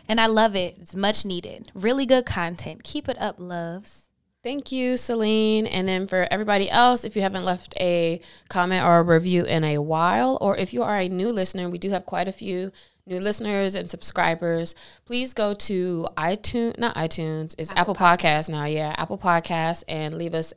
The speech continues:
Speaker 2: a five stars, leave us a review, um, and we'd be happy to read those on the show as well.
Speaker 1: Yeah, 'cause we appreciate y'all growing with us.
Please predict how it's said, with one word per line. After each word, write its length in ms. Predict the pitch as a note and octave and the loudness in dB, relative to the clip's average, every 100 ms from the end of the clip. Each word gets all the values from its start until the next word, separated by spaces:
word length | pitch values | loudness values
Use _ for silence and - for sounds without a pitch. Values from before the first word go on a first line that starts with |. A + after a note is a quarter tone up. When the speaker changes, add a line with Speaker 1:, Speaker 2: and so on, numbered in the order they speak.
| - | -6
Speaker 2:
a 300 | D#3 D#3 D#3 | -4 -4 -4
five 360 | - D#3+ F#3+ - | 0 2 2 0
stars, 640 | - G#3 G3+ G3+ G3 G3+ | 0 4 4 4 2 0
leave 160 | D#3+ | -4
us 140 | D#3+ E3 | -4 -4
a 60 | |
review, 640 | D#3+ D#3+ A3 B3+ B3 B3 B3 - - - _ | -4 -4 -2 2 4 2 0 -6 -18 -20 _
um, 220 | F#3 F3+ | 0 0
and 120 | E3 E3+ | 0 -4
we'd 120 | G3 | -4
be 80 | F#3+ | 0
happy 260 | F#3 B3 | 0 0
to 80 | A3 | -2
read 220 | G#3+ A3 | -2 -2
those 280 | F#3+ G3 F#3+ | 0 2 0
on 380 | - E3+ F3+ F#3 | -2 -2 -2 -2
the 120 | F3+ | -2
show 320 | F3 G3 F#3+ | 0 0 -2
as 220 | - G3 - | -2 -4 -2
well. 260 | C#4 E3+ - _ - | -2 -4 -10 _ -20
Speaker 1:
Yeah, 200 | D#4 A#3 | -14 -10
'cause 120 | G#3 | -4
we 80 | B3 | -4
appreciate 520 | B3 C#4+ - G#3+ F#3 | -2 -2 -2 -2 -6
y'all 220 | F3 E3+ E3+ - | -8 -10 -14 -6
growing 300 | A3 A#3+ A3 | 0 2 2
with 180 | G3 - | 0 -4
us. 360 | D#3 - - | -12 -10 -10